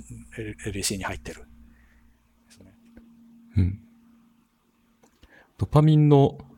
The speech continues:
Speaker 2: ディップじゃないですけど、なんか、リックした時に紫になるって下がるやつですかね。
Speaker 1: うんうん。そうそう。
Speaker 2: だからそれが後半になって、
Speaker 1: あの、
Speaker 2: なるにつれて強くなるっていうのも。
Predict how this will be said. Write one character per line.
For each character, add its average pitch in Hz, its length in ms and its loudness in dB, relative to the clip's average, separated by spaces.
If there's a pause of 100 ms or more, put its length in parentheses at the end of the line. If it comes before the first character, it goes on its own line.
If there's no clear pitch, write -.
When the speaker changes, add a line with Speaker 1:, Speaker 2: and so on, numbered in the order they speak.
(580)
Speaker 2:
デ - 80 -2
ィ - 20 -20
ッ - 40 -20 (100)
プ 131 100 2
じ 123 80 2
ゃ 123 60 4
な 120 80 4
い 80 80 0
で - 80 -6
す - 80 0
け - 100 -4
ど、 - 60 -10 (380)
な 101 100 0
ん - 40 -4
か、 - 340 -6
リ 135 100 4
ッ - 140 -12
ク 95 80 2
し - 100 0
た 92 80 0
時 90 240 -4
に - 280 -8
紫 - 520 -2
に - 80 -6
な - 80 -6
る - 60 -10
っ - 40 -20
て - 160 -14
下 - 160 0
が 104 100 0
る - 80 -2
や - 100 -6
つ - 160 -4
で - 80 -16
す - 120 -6
か - 80 -8
ね。 - 220 -16
Speaker 1:
う 127 60 0
ん - 20 2
う 104 40 0
ん。 101 380 -6
そ 120 180 2
う 110 40 4
そ 107 180 4
う。 - 20 2
Speaker 2:
だ 120 80 4
か 131 80 6
ら 123 60 6
そ 120 60 2
れ - 20 4
が 120 80 8
後 120 60 4
半 113 420 2
に 107 100 4
な 107 100 2
っ - 40 -10
て、 - 180 -6
Speaker 1:
あ - 80 -14
の、 113 80 -4
Speaker 2:
な 101 100 4
る 87 60 0
に 87 60 -2
つ - 80 -2
れ - 60 -2
て - 100 -10
強 - 200 -2
く - 120 -10
な - 80 -4
る 104 60 -6
っ - 20 -8
て - 140 -6
い - 40 -4
う - 40 -8
の - 60 -12
も。 - 80 -14